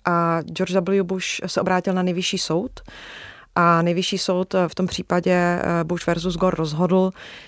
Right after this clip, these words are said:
že to přepočítávání hlasů by dalo větší váhu některým hlasům, takže by vlastně některé hlasy byly zvýhodněny a to přepočítávání bylo zastaveno. Výsledky nakonec byly vyhodnoceny tak, že George W. Bush získal o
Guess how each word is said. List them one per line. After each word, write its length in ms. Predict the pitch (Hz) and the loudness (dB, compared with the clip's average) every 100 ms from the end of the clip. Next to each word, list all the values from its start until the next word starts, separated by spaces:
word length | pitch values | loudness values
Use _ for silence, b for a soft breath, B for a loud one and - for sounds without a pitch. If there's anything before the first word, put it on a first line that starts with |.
| B | B
že 420 | 156 180 170 160 - | -2 2 4 2 0
to 80 | - | -4
přepočítávání 840 | - 185 190 196 196 190 190 190 | -2 -2 -2 0 2 4 4 4
hlasů 360 | 175 165 - 185 | 2 0 -2 0
by 100 | 180 | 2
dalo 420 | 175 175 190 185 - B B B - | 4 6 6 6 2 B B B 0
větší 280 | 196 - | 2 4
váhu 260 | 214 202 202 | 6 6 6
některým 420 | 202 185 - 202 | 4 2 0 0
hlasům, 520 | 175 151 - 214 254 - | 0 0 0 0 0 0
takže 220 | 180 170 | -2 0
by 300 | 170 185 185 - | 2 4 4 2
vlastně 240 | 185 170 185 | -2 0 2
některé 360 | 175 - 208 | 2 2 2
hlasy 240 | 180 - 185 | 2 0 0
byly 140 | 190 | 0
zvýhodněny 680 | 165 160 170 180 180 190 208 B B B | 0 -2 0 2 2 0 -4 B B B
a 60 | 175 | -4
to 80 | 180 | -2
přepočítávání 840 | - 190 185 180 190 185 185 185 | -2 -2 -2 -2 0 2 4 2
bylo 180 | 185 180 | 2 0
zastaveno. 640 | 151 - 185 190 196 202 202 B B B _ | 0 0 2 4 4 2 -2 B B B _
Výsledky 540 | 185 175 196 - 202 190 | -4 2 0 2 0 2
nakonec 400 | 175 - 185 170 | 0 0 -2 2
byly 460 | 180 180 175 170 - | 2 4 4 2 0
vyhodnoceny 520 | 175 180 185 196 190 | 0 0 0 0 0
tak, 220 | 165 165 | -2 -4
že 380 | 160 175 170 165 B B B - | 0 0 0 -2 B B B -4
George 200 | 185 175 | -2 0
W. 220 | 175 180 | 2 2
Bush 220 | 175 170 160 | 0 -2 -2
získal 560 | 165 - 185 175 175 - | -4 -2 2 4 2 2
o 340 | 175 170 165 | 2 2 2